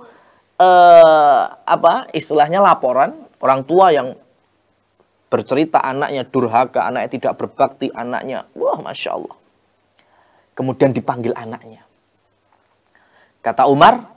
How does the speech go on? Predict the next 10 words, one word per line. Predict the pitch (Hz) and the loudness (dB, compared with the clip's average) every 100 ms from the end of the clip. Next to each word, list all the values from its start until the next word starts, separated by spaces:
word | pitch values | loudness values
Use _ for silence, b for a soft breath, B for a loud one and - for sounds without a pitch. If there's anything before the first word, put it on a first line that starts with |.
| _ - | _ -8
"Apakah | 147 160 156 | 2 2 2
betul | 131 165 | 2 2
demikian?" | 135 135 135 147 190 196 - _ _ _ _ _ _ _ _ _ _ _ _ _ | 2 -2 -4 -2 -4 -6 -16 _ _ _ _ _ _ _ _ _ _ _ _ _
"Sebelum | - 254 247 247 247 | -2 0 4 6 6
itu, | 262 254 | 4 2
wahai | 254 220 185 202 | 6 8 8 4
Khalifah, | 202 190 202 151 185 - _ _ | 4 2 4 2 2 -2 _ _
aku | - 180 233 | -10 0 2
ingin | 214 190 | 2 0
bertanya, | 151 127 151 135 | -2 0 0 0